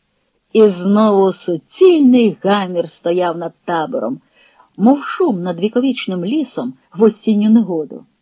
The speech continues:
Ледве встигли козаки поснідати, як від річки до річки через усе становисько весняним перегуком задзвеніло,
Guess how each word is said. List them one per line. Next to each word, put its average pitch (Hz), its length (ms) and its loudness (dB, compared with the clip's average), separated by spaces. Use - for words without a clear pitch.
Ледве 233 380 2
встигли 233 420 -4
козаки 180 400 -8
поснідати, 170 760 -10
як 226 260 0
від 202 140 2
річки 220 360 0
до 180 120 -2
річки 202 360 -4
через 185 380 -4
усе 196 460 -4
становисько 277 760 -4
весняним 311 760 -2
перегуком 208 1080 -2
задзвеніло, 226 1160 -4